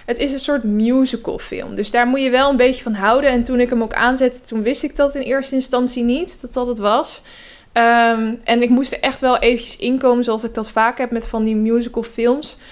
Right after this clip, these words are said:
Maar de hoofdrolspeler is Andrew Garfield.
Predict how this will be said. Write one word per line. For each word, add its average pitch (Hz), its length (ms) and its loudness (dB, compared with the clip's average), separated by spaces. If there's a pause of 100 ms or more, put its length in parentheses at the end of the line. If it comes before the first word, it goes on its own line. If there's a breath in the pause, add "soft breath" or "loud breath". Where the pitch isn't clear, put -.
(200 loud breath)
Maar 233 220 2
de 233 80 -4
hoofdrolspeler 233 800 2
is 214 160 -6
Andrew 214 400 0
Garfield. 285 800 0